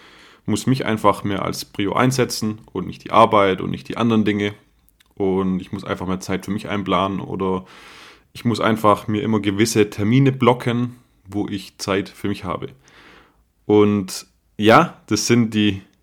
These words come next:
Gründe, die unser Verstand uns immer wieder im Außen suggeriert. Aber wenn du mal wirklich ehrlich zu dir bist, hast du die Dinge wirklich langfristig umgesetzt, die du dir dort vorgenommen hast?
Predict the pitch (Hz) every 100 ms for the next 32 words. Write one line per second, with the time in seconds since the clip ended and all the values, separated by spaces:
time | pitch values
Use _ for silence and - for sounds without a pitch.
0 | _ - - 127 143 143 151 135 - 110
1 | 107 101 - 110 117 101 98 - - _
2 | _ _ 107 101 95 101 101 90 92 73
3 | 120 117 101 107 101 98 113 147 - _
4 | _ _ _ _ _ _ _ - 101 117
5 | 147 113 127 175 135 123 160 - 101 98
6 | 98 127 - - _ _ _ _ _ _
7 | _ _ _ _ _ - 123 135 - 101
8 | 101 151 123 110 131 113 107 - - 98
9 | 123 131 - 98 - 95 - _ _ -
10 | 123 139 139 147 139 - - _ _ _
11 | - 104 104 95 - 110 120 120 120 110
12 | 123 131 -